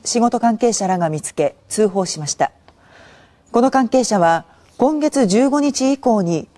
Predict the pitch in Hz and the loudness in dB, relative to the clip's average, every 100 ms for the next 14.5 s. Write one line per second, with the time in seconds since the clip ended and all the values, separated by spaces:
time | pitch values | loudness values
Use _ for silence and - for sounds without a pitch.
0 | _ _ 226 269 294 294 285 269 247 226 | _ _ 2 2 0 -2 -2 0 2 2
1 | 277 269 277 277 247 294 285 226 226 208 | 2 0 0 0 0 0 0 0 0 0
2 | 202 196 214 165 - - 208 202 196 185 | -2 0 2 2 -2 -4 0 0 2 2
3 | 185 160 - _ _ - - 240 185 139 | 0 0 -4 _ _ -20 -2 2 2 0
4 | _ _ - 240 240 220 175 160 165 202 | _ _ 0 0 0 -2 0 0 0 0
5 | 196 190 175 165 143 135 131 139 135 143 | 0 -2 -2 -4 -4 -4 -8 -12 -12 -14
6 | - _ _ _ _ _ _ - - _ | -18 _ _ _ _ _ _ -20 -20 _
7 | _ - 220 226 220 196 185 196 - 170 | _ -2 2 2 4 2 2 0 0 2
8 | 190 214 202 208 202 185 180 170 - _ | 4 2 0 -2 -2 0 2 0 -4 _
9 | _ _ - 196 285 277 214 180 160 143 | _ _ 0 2 2 2 0 2 2 0
10 | _ _ - 196 - - 285 277 214 277 | _ _ -2 -2 -2 -2 0 2 2 2
11 | 302 302 262 190 185 196 233 254 220 202 | 0 -2 -2 -2 -2 0 0 0 0 0
12 | 185 175 151 - - 180 247 247 233 247 | 0 -2 -4 -8 -8 -4 -2 -4 -2 0
13 | 233 196 214 208 196 196 - 165 170 156 | 2 2 0 0 0 0 -2 -2 -2 -2
14 | - 147 139 - - | -6 -8 -8 -8 -8